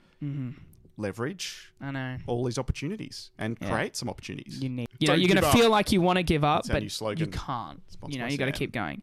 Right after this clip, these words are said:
Speaker 2: Don't
Speaker 1: You, you're
Speaker 2: give
Speaker 1: gonna,
Speaker 2: up.
Speaker 1: yeah, but you're gonna feel like, you're gonna feel like
Speaker 2: Max's slogan is "Don't f-, up."
Speaker 1: Yeah, hell yeah.
Speaker 2: <laughs> Don't
Speaker 1: Well,
Speaker 2: give up and don't f-, up.
Speaker 1: Oh my God. I had a bunch
Speaker 2: You're
Speaker 1: of
Speaker 2: welcome, people.
Speaker 1: <laughs> I got some good advice from someone a long time ago,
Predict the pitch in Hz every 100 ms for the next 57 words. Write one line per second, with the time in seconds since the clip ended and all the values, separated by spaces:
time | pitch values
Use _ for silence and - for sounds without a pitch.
0 | - - 196 185 196 214 190 - 226 226
1 | - - 233 254 277 - 233 220 208 -
2 | 180 208 - 185 175 170 - - - -
3 | - 117 120 123 131 123 135 960 988 1017
4 | - - - _ 143 92 165 - 131 -
5 | - _ - - - - - - - -
6 | - - - - - - - - 135 196
7 | 165 151 185 147 113 - 110 107 932 988
8 | 1017 101 98 151 143 135 135 - 165 165
9 | 175 160 151 151 120 156 147 120 - 110
10 | 110 101 107 - - - 175 - - -
11 | - - - - - - - - 165 165
12 | 160 - 160 156 151 160 151 147 151 -
13 | - - - 147 143 - 143 139 135 135
14 | 135 - 160 156 156 156 147 -